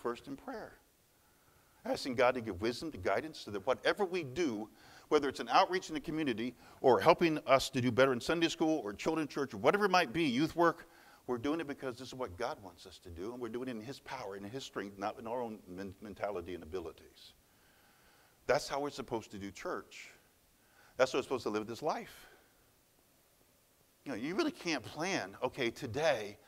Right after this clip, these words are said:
I'm gonna talk to so-and-so, and this is what I'm gonna say, A, B, C, D," because you may never meet that person that day. God may bring something completely somebody else in your life, and you have no idea for them, and it's like a shut-in sock, but then something opens up, and you just simply start sharing the truth and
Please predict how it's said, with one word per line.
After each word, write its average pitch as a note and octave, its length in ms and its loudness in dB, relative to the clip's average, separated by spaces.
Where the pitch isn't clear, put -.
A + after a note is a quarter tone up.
I'm C#3+ 160 2
gonna E3+ 160 -2
talk C3+ 260 2
to A2 80 -8
so-and-so, C#3 480 -2
and G#2 80 -2
this D#3+ 120 0
is - 40 -4
what D#3 60 4
I'm C3 80 2
gonna C3+ 180 2
say, F#2+ 240 0
A, C3 140 6
B, C3 180 2
C, A#2 240 -2
D," G2+ 280 -6
because C3 340 -4
you C3+ 80 -6
may D3 80 0
never D3+ 160 0
meet F3+ 200 -6
that G#2 160 -6
person F#2+ 320 -10
that F2 160 -12
day. - 300 -14
God C3+ 140 6
may D3+ 80 2
bring B2+ 180 -2
something B2 300 -6
completely D#3+ 360 -8
somebody D3 340 -2
else D3 200 -2
in D3 120 -4
your C3+ 100 -4
life, C3+ 240 2
and G#2+ 80 -10
you A#2 80 -6
have B2 160 -2
no B2 160 -2
idea C#3+ 180 -2
for C#3 200 -8
them, C3+ 180 -6
and A#2+ 120 0
it's G#2+ 140 -2
like G#2+ 160 2
a - 20 -8
shut-in D3 380 4
sock, D3 440 6
but A#2+ 80 -4
then C3 160 0
something C#3+ 300 -2
opens B2+ 280 2
up, E3 220 2
and A#2 100 -6
you A#2 120 -6
just B2+ 160 -6
simply C3 260 -8
start A2+ 260 -4
sharing B2+ 220 -4
the B2 80 -4
truth D3+ 340 -10
and A2 140 -8